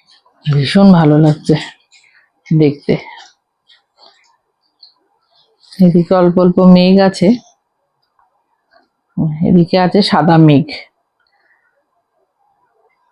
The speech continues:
আজকে রোদ নেই, কিন্তু খুব তাপ আছে।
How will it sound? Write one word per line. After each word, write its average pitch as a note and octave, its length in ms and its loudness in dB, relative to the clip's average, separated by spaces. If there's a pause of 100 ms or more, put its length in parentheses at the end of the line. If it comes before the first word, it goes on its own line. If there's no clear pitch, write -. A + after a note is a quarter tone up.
(1900)
আজকে E3+ 220 2
রোদ E3+ 360 2
নেই, G3 300 4
কিন্তু F3+ 340 0
খুব A#3+ 300 0 (600)
তাপ F3+ 320 0
আছে। D3+ 300 -4